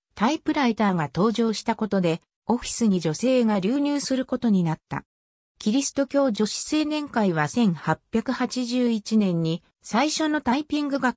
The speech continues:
校を創設したが、それ以前にメーカーが女性たちを訓練し、そのタイピングサービスを機械と共に顧客に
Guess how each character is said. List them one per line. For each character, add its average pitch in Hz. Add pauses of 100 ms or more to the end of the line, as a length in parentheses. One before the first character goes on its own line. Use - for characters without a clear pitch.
校 196
を 165
創 214
設 247
し -
た 190
が、 151 (260)
そ 180
れ 277
以 277
前 254
に 165 (200)
メ 220
ー 254
カ 220
ー 190
が 160
女 147
性 269
た 214
ち 170
を 156
訓 220
練 175
し、 156 (220)
そ 196
の 277
タ 247
イ 302
ピ 302
ン 285
グ 277
サ 277
ー 269
ビ 233
ス -
を 165
機 -
械 254
と 196
共 175
に 208
顧 180
客 214
に 175